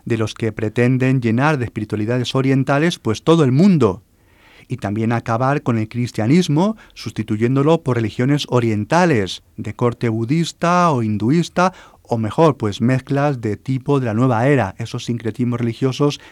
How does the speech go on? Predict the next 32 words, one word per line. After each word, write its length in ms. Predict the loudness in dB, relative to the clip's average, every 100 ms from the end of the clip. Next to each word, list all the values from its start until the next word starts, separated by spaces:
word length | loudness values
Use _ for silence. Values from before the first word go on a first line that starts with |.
| -14
siempre 420 | -4 -2 -2 -4
con 160 | -4 -2
muchas 400 | -2 -2 -8 -4
pinceladas 640 | -4 -2 -2 -2 -2 -4
orientales. 800 | -2 -2 -2 -2 0 0 -2 -6 -14 -20 -20 -20 -20 -4
En 100 | -2
definitiva, 480 | 0 0 0 -2 -2
por 220 | -2 2
muchas 380 | 0 2 -2 -2
razones. 640 | -4 -6 -8 -10 -16 -20 _ _ _ _ -6
En 180 | -2 2
todo 260 | 2 2
caso, 380 | 2 0 0 -2
pues 220 | 0 -4
sí, 160 | -2 -2
como 220 | 0 0
has 140 | 0 0
dicho, 420 | -4 -4 -8 -10 _ _ _ -14
se 160 | -4
está 320 | -2 2 4 4
engañando 540 | 4 2 2 2 2
a 40 |
la 120 | 2 4
gente 540 | 2 2 0 -4 -4
con 160 | -2 -2
el 120 | 0
mindfulness. 880 | 0 0 0 2 4 4 2 -4 -8 -16 _ _
No 360 | -2 2 4 2
se 120 | 2
les 180 | 0 0
dice 280 | -2 -2 0
claramente 760 | 2 4 4 2 0 -2 -4